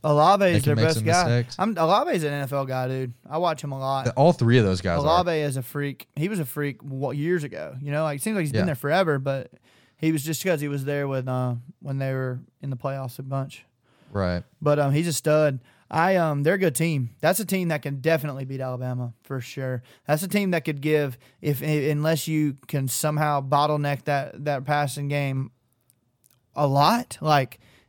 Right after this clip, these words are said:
Speaker 1: unless you can slow it down a lot, they're giving anybody
Speaker 2: Yeah.
Speaker 1: fits.
Speaker 2: That's what I'm saying. I'm interested in this week. See, Michigan's got a pretty decent pass rush. They got two really good defensive ends, and I wanna see how they can get after quarterback.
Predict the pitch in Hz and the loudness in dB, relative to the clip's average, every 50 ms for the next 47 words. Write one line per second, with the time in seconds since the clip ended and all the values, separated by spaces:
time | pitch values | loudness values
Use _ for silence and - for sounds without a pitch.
0 | _ - - 147 143 147 156 160 156 - 185 185 - - 180 147 156 147 131 135 | _ -4 -2 0 0 2 0 0 0 0 -2 -2 0 0 -2 0 0 -2 -2 -4
1 | 131 120 123 127 143 185 233 - - - - - _ _ _ _ _ - 156 180 | -4 -2 0 2 2 2 0 -2 -4 -12 -20 -20 _ _ _ _ _ 0 0 2
2 | 190 220 175 151 143 156 160 143 110 85 - - - - - - - - - _ | 4 4 4 4 4 4 2 2 0 -2 -2 -4 -10 -14 -16 -18 -18 -20 -20 _
3 | _ _ _ - - 120 - - - - 113 113 120 123 120 - 131 127 127 123 | _ _ _ -20 -18 -18 -18 -18 -10 0 4 4 4 4 4 4 4 4 4 4
4 | 120 - - 123 120 120 120 117 117 117 113 107 104 98 - - - - - _ | 2 2 2 4 4 4 4 4 2 0 0 -2 -2 -4 -6 -10 -12 -20 -20 _
5 | _ _ - 101 98 98 95 - - 101 90 101 101 101 107 104 104 107 107 - | _ _ -2 0 2 2 0 0 -2 -4 -2 0 2 2 2 0 0 -2 -2 -2
6 | 110 110 113 113 107 - - _ _ _ _ _ _ - - - 95 92 95 92 | 0 2 2 2 0 -2 -10 _ _ _ _ _ _ -10 -6 -2 -2 -2 -2 -2
7 | 101 98 95 - - 110 101 95 101 92 98 98 90 - _ - 104 92 98 101 | -2 -2 -2 0 0 0 0 2 2 2 0 0 -4 -8 _ -4 -2 -2 -2 0
8 | 101 113 107 - 127 127 120 - 123 123 123 120 - 131 123 123 120 117 - - | 0 0 2 2 2 2 4 4 6 6 4 4 2 4 4 4 4 4 0 -2
9 | - - 98 95 95 - - - - 117 117 123 123 120 123 123 120 127 120 113 | -4 -4 -2 -2 -2 -4 -2 -2 0 0 2 2 2 4 4 4 4 2 2 0
10 | 120 - 135 131 120 - 110 120 120 120 117 113 113 107 107 107 104 - _ _ | -2 -2 0 -2 -2 -2 -2 0 2 2 2 0 0 -2 -2 -4 -4 -8 _ _
11 | _ _ _ _ _ _ - - 101 104 110 117 113 - 120 113 110 110 104 104 | _ _ _ _ _ _ -6 -4 0 2 2 2 2 4 4 4 4 4 4 2
12 | 104 104 104 101 101 92 90 85 - 87 82 - 85 82 82 71 67 67 60 | 0 0 0 0 2 2 2 0 -2 -6 -10 -8 -8 -8 -6 -6 -6 -6 -8